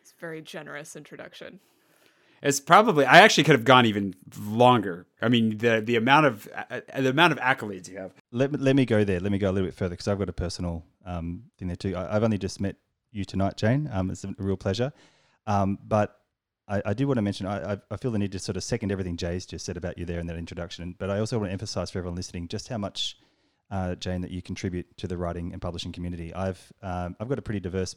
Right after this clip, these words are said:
Speaker 3: experience in book publishing back in Australia, uh, working with, uh, I've worked with Random House and academic publishers, indie publishers, authors, bookstores, online bookshops,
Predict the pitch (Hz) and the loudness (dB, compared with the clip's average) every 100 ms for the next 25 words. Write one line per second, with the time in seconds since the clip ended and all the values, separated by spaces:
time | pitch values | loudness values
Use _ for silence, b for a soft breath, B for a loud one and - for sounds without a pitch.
0 | _ 101 - 98 92 - 90 - 87 87 | _ -16 -12 -8 -8 -8 -12 -10 -10 -10
1 | 82 82 85 85 - 82 90 107 _ _ | -10 -10 -10 -12 -10 -8 -6 -8 _ _
2 | _ _ - 87 85 90 90 90 85 82 | _ _ -12 -8 -4 -2 -2 -4 -6 -6
3 | 85 - 85 82 82 82 - 80 87 87 | -6 -8 -10 -10 -12 -14 -14 -8 -6 -4
4 | 85 95 92 - 85 80 95 92 90 92 | -2 -2 -4 -6 -10 -10 -10 -10 -10 -8
5 | 92 90 - 87 87 87 92 87 85 87 | -8 -6 -6 -6 -8 -8 -8 -8 -8 -8
6 | 87 87 90 87 - 90 - 87 87 85 | -8 -10 -8 -10 -10 -16 -12 -8 -6 -8
7 | 90 87 80 92 - 90 90 - - | -8 -8 -6 -8 -6 -4 -4 -10 -18